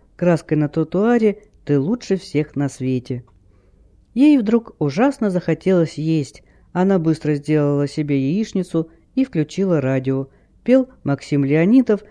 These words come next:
которого она полюбила после песенки, где были такие слова,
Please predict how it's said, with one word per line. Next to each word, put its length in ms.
которого 560
она 240
полюбила 460
после 320
песенки, 560
где 180
были 260
такие 400
слова, 520